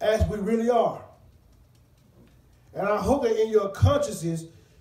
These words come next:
you too know us as we really are. We are not recommending ourselves to you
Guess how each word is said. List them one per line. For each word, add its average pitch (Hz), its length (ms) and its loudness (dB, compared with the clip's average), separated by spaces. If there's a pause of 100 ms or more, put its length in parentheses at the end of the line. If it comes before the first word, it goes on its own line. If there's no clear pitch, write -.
(120)
you 226 260 0
too 285 300 6
know 196 480 -2 (560)
us 226 380 0 (260)
as 202 320 2
we 196 120 -12
really 190 300 -2
are. - 260 -4 (1600)
We 240 180 0
are 214 180 2
not 269 500 -2 (140)
recommending 220 480 2
ourselves 208 680 0
to 185 80 -8
you 180 420 -4